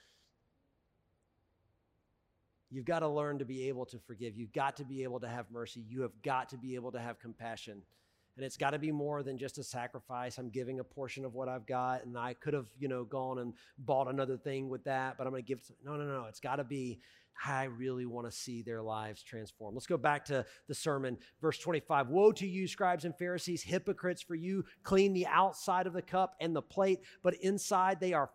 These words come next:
full of greed and self-indulgence. You blind Pharisee,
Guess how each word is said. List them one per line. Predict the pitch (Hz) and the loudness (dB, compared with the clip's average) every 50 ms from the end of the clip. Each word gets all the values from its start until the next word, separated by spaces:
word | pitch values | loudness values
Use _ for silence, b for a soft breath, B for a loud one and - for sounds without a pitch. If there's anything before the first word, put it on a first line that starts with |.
| _ | _
full | - 185 180 185 160 | -2 2 4 4 4
of | 135 113 | 2 0
greed | - - 151 180 196 202 196 196 196 170 | -6 -6 -4 -2 -2 -2 -2 -2 -2 -2
and | 143 135 123 | -2 -4 -6
self-indulgence. | - - - 202 196 190 - 170 156 147 135 180 185 196 156 185 196 180 - - - _ _ _ _ _ _ _ _ _ _ _ _ _ _ - | -6 0 4 4 4 4 2 -2 -2 2 2 4 4 4 2 2 -2 -2 -4 -10 -14 _ _ _ _ _ _ _ _ _ _ _ _ _ _ -4
You | 143 160 | -4 -4
blind | 127 101 - 156 156 170 185 185 196 190 - - - | -4 0 4 6 6 8 8 6 4 2 -2 -4 -4
Pharisee, | 196 190 190 190 175 - - 190 196 196 180 | -2 -2 0 -2 -2 -2 -2 -2 -2 -2 -4